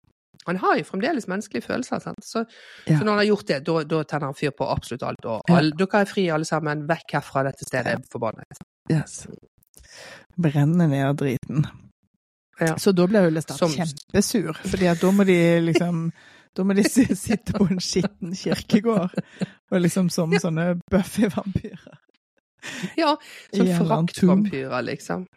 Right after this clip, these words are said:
Speaker 1: Og
Speaker 2: Ja.
Speaker 1: han, vi er altså, så her hadde vi et helt perfectly good sted å bo.
Speaker 2: Ja.
Speaker 1: Så er det mulig?
Speaker 2: Ja. Men
Speaker 1: Og
Speaker 2: Lestat, eh, skaffer de en leilighet i New Orleans,
Speaker 1: Hmm.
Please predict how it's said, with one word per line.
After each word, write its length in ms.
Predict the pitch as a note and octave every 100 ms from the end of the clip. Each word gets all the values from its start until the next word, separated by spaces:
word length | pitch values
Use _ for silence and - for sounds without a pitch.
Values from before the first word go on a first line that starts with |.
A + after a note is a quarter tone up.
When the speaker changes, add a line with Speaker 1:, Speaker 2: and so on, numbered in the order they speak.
| -
Speaker 1:
Og 80 | F3+
Speaker 2:
Ja. 60 | F#3
Speaker 1:
han, 160 | F#3 F#3 F#3+
vi 160 | G3
er 60 | F3
altså, 300 | C#3+ E3 F3
så 80 | E3+
her 200 | F3+ F#3+
hadde 340 | E3+ D#3+ D#3+ F3+
vi 100 | E3
et 100 | C#3+
helt 160 | D#3+ D#3 -
perfectly 600 | - E3+ - - C3+ C#3
good 240 | D3 C#3 C#3 - _
sted 320 | - - C3+ C#3
å 80 | C#3+
bo. 160 | C#3 - - - - - - -
Speaker 2:
Ja. 140 | F#3 G#3
Speaker 1:
Så 100 | - -
er 220 | G3 D3+
det 260 | C3 C3 C#3+
mulig? 880 | C#3 C#3+ D3 D3+ D3 F3+ F#3+ D3 - _ _ _ _ -
Speaker 2:
Ja. 160 | - - - _ _ _ - - - - -
Men 100 | F#3
Speaker 1:
Og 60 |
Speaker 2:
Lestat, 400 | F#3 F3 F3 -
eh, 400 | G3 F#3 F3 E3
skaffer 340 | D#3 - - F3+
de 140 | F#3
en 280 | D#3 D#3+ D#3+
leilighet 600 | D#3 D3 C#3+ C#3 D#3+ D#3+ E3
i 80 | D3+
New 200 | D#3 D3+
Orleans, 640 | D3+ F#3 D4+ E4 - - _ _ _ - -
Speaker 1:
Hmm. 420 | E3 B2+ F#2+ D3+